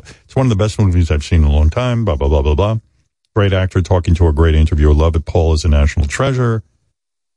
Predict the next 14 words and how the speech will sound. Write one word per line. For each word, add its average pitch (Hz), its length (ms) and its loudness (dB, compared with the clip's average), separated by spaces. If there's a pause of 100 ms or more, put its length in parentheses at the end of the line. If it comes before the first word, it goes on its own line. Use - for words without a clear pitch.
(1300)
Can't 85 180 2
wait 80 140 2
till 87 100 2
Paul 82 300 0
ends 80 140 2
his 73 140 -2
acceptance 78 520 0
speech - 320 -2
with, 73 160 2
uh, 73 120 0
Baba 82 300 0
Booey 80 340 4
to 98 100 0
y'all. 80 440 0